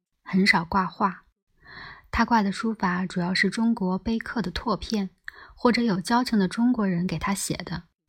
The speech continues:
直到如今，我还记得有一轴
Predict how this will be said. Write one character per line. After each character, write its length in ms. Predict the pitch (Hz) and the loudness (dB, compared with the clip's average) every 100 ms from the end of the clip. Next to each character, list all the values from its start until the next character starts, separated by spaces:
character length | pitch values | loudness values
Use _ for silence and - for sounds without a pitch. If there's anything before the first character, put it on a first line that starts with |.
| _ _ _ - - | _ _ _ -20 -4
直 100 | 214 | 2
到 160 | 254 247 | 4 4
如 200 | 196 202 | 4 0
今， 280 | - 247 240 | 2 2 2
我 40 | |
还 220 | 170 175 | 0 -4
记 240 | 170 - 185 | -4 -2 -2
得 220 | 180 180 - - - - | -2 -6 -12 -20 -20 -2
有 180 | 190 196 | 2 2
一 120 | 202 | 0
轴 460 | - 175 175 190 | 0 -2 0 -4